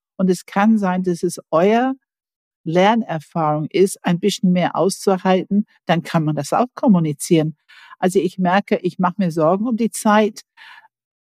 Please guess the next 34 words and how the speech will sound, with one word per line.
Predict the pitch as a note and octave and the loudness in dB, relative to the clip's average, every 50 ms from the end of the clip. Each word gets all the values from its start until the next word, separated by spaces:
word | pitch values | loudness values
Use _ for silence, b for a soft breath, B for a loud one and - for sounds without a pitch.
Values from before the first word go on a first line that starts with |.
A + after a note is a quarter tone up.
| - | -2
Ähm, | - F3+ F3 F#3+ F#3 F3 - | 0 0 0 0 -4 -4 -4
ich | - G3+ - - | -6 -6 -6 -2
bin | - A#3 G3 | 0 0 2
mir | G3+ G3 | 2 0
nicht | F#3+ F3 - | 0 -2 -2
ganz | F3+ E3 D3+ - | -4 -4 -4 -4
sicher, | - A3+ A#3+ - C4+ G3+ E3+ D3+ | -4 -4 -2 0 0 0 0 0
wollt | D#3 E3 F3 F#3 F#3+ - | 0 0 0 0 0 -2
ihr | G3 G3+ | -2 -2
noch | G3+ G3+ G3 F#3 | 0 -2 -2 0
mehr | G3+ G3 F#3+ F3+ | 0 0 0 -2
Tiefe | - - - G#3 G3 - G#3+ G3 | -4 -2 0 0 2 2 0 0
zu | - - - | -2 -2 -4
dem | G3 F#3+ F#3 F3+ | -2 -2 -2 -2
Thema? | - - G3+ F#3+ F#3 E3+ D3+ D#3+ | 0 0 0 2 2 0 0 0
Wollt | E3 F3+ F#3+ | 0 0 0
ihr | - F#3+ F#3 | 0 -2 -2
bei | - F#3+ F#3 | 0 -2 -2
dem | F#3 F3+ F3+ - | -2 -2 -4 -6
Thema | - - G#3 G3+ F#3+ F#3+ | -2 -2 0 0 0 -2
bleiben? | F3+ - F3 E3 E3+ E3 - | -2 0 0 0 0 -2 0
Ist | - F#3 - - | -2 -2 0 -2
es | F#3 - - - | -6 -4 0 0
wichtig | G#3+ G3 - - G3 F3+ - | 0 0 0 -4 -8 -4 -2
genug, | F#3+ F3 F3+ F#3+ F3+ - _ _ _ _ - | 0 2 4 2 2 0 _ _ _ _ -12
um | - D3+ | -8 -4
unseren | F#3 G3 F3 F#3 E3+ - | -2 0 2 0 0 -2
Zeitplan | - - F3+ F#3 - _ _ - F3+ E3+ F3 E3 | 0 -2 -2 -2 -2 _ _ -2 0 0 0 0
ein | E3 E3 | -2 -4
bisschen | E3+ E3 - - D#3+ | -4 -6 -4 -4 -6
nach | D3 D3 - | -6 -2 0
hinten | A3+ A3+ A3+ - G#3+ | 2 2 2 0 -4
zu | - - G#3+ | -4 -2 -2
schieben? | F#3 - - - G3 G3 F#3 F3+ F#3 F#3 F3+ | -2 -2 0 0 2 2 4 4 2 2 0